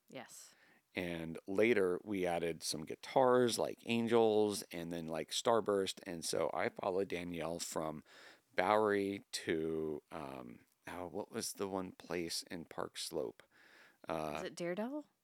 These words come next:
Speaker 2: no, Dare-,
Speaker 1: No.
Speaker 2: Daredevil was the final place.
Speaker 1: Right, right.
Speaker 2: So Daredevil was the last place that I got my chest finished.
Speaker 1: Mm-hmm.
Speaker 2: And that was, um, each,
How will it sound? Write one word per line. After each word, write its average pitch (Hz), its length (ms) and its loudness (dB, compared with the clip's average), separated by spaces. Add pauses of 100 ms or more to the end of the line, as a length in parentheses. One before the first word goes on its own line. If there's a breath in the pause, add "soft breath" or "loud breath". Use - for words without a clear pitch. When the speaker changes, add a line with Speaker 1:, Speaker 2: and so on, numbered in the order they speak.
(120)
Speaker 2:
no, 90 300 -2
Dare-, 113 220 0
Speaker 1:
No. 143 140 -12
Speaker 2:
Daredevil 120 400 2
was 110 140 4
the - 60 -10
final 85 240 -4
place. - 420 -8
Speaker 1:
Right, 143 220 -10
right. 151 200 -14 (400 soft breath)
Speaker 2:
So 85 260 0
Daredevil 110 560 4
was 85 340 0
the 85 180 -2
last 76 360 -4
place 50 480 -6 (140)
that 50 300 -10
I 76 140 -8
got 69 300 -8
my 82 120 -10
chest - 320 -2
finished. - 400 -14
Speaker 1:
Mm-hmm. 151 300 -10 (260)
Speaker 2:
And 107 320 0 (160)
that 107 300 2
was, 113 540 4 (100)
um, 90 560 -4 (500 soft breath)
each, - 380 0